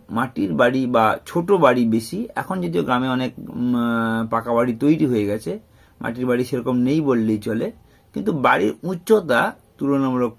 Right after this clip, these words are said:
কম এবং শহরের বাড়িগুলি তুলনায় অনেক বড় বড়। গ্রামে জলাশয়, চাষবাস যুক্ত, উম, জমি এসব দেখা যায়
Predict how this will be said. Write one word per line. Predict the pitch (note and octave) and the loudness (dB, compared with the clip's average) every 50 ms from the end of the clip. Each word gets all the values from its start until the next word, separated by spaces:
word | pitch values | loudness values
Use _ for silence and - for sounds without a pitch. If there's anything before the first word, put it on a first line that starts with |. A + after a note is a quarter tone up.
| _ _ | _ _
কম | B2+ C3+ C#3 D3+ F#3+ G3 | -2 0 0 0 0 -2
এবং | - G#2+ A2+ A2+ A#2 | -4 -2 -2 -2 -2
শহরের | A#2 - - A#2 A#2+ C3 C#3+ D#3+ F3+ F3 | -4 -4 -6 -4 -2 0 0 0 0 0
বাড়িগুলি | C#3 B2 G#2+ A2 B2 C3+ C#3 C3+ D#3+ F#3+ B3+ D#4+ D#4+ - - _ _ _ _ - - - _ _ - B2 A#2+ A#2+ | 0 0 0 0 0 0 -2 0 0 0 0 0 -2 -4 -10 _ _ _ _ -20 -20 -20 _ _ -8 -6 -6 -4
তুলনায় | C3+ B2 B2+ C3+ D3+ F3 F3+ | -2 0 0 0 0 0 0
অনেক | - B2 D3+ G3 F#3+ E3 | 0 0 2 2 4 6
বড় | D#3+ E3+ E3+ D3+ | 6 8 8 8
বড়। | C3+ A2+ F#2+ D#2+ D2 - - - _ _ _ _ _ _ - - _ _ _ _ _ _ - C#3+ | 6 4 0 -2 -6 -12 -18 -20 _ _ _ _ _ _ -20 -20 _ _ _ _ _ _ -8 -6
গ্রামে | B2+ B2+ D3+ D3+ D#3+ F3+ G3 G#3+ A#3 B3 A#3+ - - - | 0 2 4 4 4 2 2 2 2 2 2 -2 -6 -2
জলাশয়, | C3 C#3 C#3 C#3+ D#3 E3 F#3 F3 - G3 G3 G3+ G3+ G#3 - - _ _ _ _ _ - - | 2 4 4 6 4 4 0 0 2 4 4 6 4 2 -2 -8 _ _ _ _ _ -10 -2
চাষবাস | - - C#3 D#3 D#3+ D#3+ E3 F3 F#3 F#3+ F#3 - - - - _ - _ _ _ _ _ _ _ - - - D3+ | 2 2 4 4 2 2 2 4 4 2 2 -2 -8 -16 -20 _ -20 _ _ _ _ _ _ _ -20 -12 -8 -2
যুক্ত, | D3 D#3 D3+ - - | -2 -2 -2 0 2
উম, | E3+ E3 D#3 C#3+ - - - _ _ _ _ _ _ - - - C#3 C3+ C3 | 4 4 4 4 2 -2 -10 _ _ _ _ _ _ -12 -4 -2 -2 0 2
জমি | B2 C#3+ D3 D#3 E3 F3+ F#3 - G3+ - - _ _ _ _ _ _ _ _ _ _ - | 2 2 2 2 2 0 -2 -4 -6 -10 -16 _ _ _ _ _ _ _ _ _ _ -8
এসব | D#3 - - E3 D3 C3 | -4 -2 -2 -2 0 0
দেখা | C3 C3 - D3 C#3 | 0 0 2 0 2
যায় | C#3 D#3+ F#3+ A#3+ | 2 2 0 0